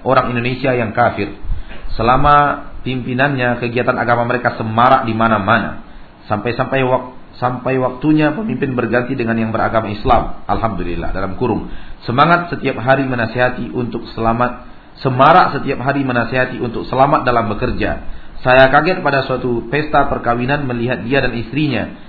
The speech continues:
yang memakai pakaian yang serba terbuka seperti artis. Adakah kewajiban anak buahnya menasihati dia?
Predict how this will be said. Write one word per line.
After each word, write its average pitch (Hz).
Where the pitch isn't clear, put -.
yang 113
memakai 127
pakaian 135
yang 123
serba 131
terbuka 131
seperti 131
artis. 139
Adakah 165
kewajiban 135
anak 117
buahnya 120
menasihati 120
dia? 139